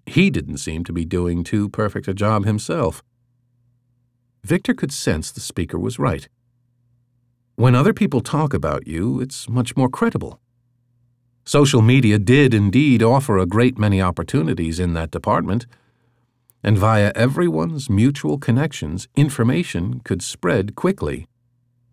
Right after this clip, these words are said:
But how could he move their relations to talk about them in the conference?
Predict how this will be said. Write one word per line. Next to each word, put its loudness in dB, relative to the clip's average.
But -2
how -2
could -2
he 4
move 4
their 4
relations 2
to -4
talk -2
about -4
them 0
in -2
the -2
conference? -4